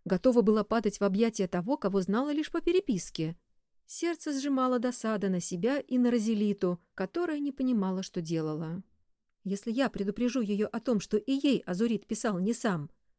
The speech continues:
поверит ли она? Кстати, о переписке. Я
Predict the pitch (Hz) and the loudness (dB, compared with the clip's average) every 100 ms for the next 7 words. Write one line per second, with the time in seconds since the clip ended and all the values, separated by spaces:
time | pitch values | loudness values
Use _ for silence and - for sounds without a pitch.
0 | _ 370 381 254 170 190 185 202 170 151 | _ 2 4 2 2 0 2 2 2 -2
1 | - _ _ _ _ _ _ _ _ _ | -8 _ _ _ _ _ _ _ _ _
2 | _ - - 302 - 180 208 320 359 196 | _ -6 -2 -2 -2 -4 -2 -2 -2 -4
3 | - - 160 170 _ _ _ _ _ _ | -6 -6 -8 -8 _ _ _ _ _ _
4 | _ _ 269 311 | _ _ -8 -6